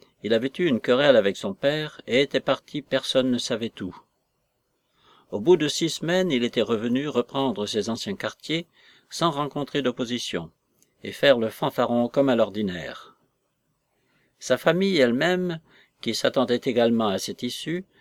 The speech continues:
avec cette seule différence que le squire était déterminé cette fois à lui interdire les quartiers en question,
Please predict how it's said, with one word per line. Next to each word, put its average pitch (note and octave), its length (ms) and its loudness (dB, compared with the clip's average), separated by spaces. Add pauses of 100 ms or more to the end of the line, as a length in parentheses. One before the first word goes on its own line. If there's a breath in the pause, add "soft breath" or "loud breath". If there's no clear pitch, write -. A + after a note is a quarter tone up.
(200 soft breath)
avec G#2 280 -4
cette - 200 0
seule C3 220 4
différence A2+ 600 -2
que - 100 -8
le G2+ 80 -2
squire A2+ 560 0
était G#2 240 -4
déterminé A#2 580 0
cette G#2 240 -6
fois A2 280 0
à G2+ 160 -6
lui G2+ 160 -4
interdire B2 520 0
les G2+ 120 0
quartiers A#2 380 0
en F#2 100 -4
question, E3 500 -2